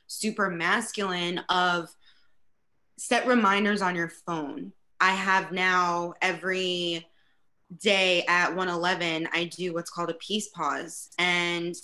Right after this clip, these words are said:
my alarm goes off at one eleven every single day. And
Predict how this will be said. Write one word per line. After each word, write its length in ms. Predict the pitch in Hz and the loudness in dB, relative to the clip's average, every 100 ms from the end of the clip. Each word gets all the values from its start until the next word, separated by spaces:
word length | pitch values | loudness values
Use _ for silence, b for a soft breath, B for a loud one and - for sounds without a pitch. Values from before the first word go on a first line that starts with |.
| - _ 185 | -18 _ -4
my 160 | 175 | 0
alarm 340 | 175 165 165 185 | 0 0 0 0
goes 180 | 202 | 0
off 220 | 190 180 180 | 0 0 -2
at 100 | 156 | -4
one 160 | 160 | -2
eleven 460 | 185 175 170 180 190 | 0 0 0 -2 -4
every 220 | 165 170 | -4 -4
single 320 | 180 185 202 208 | -6 -4 -4 -2
day. 500 | 170 160 175 214 - | -2 -2 0 -2 -2
And 600 | 175 170 175 170 170 175 | -2 0 -2 -2 -4 -6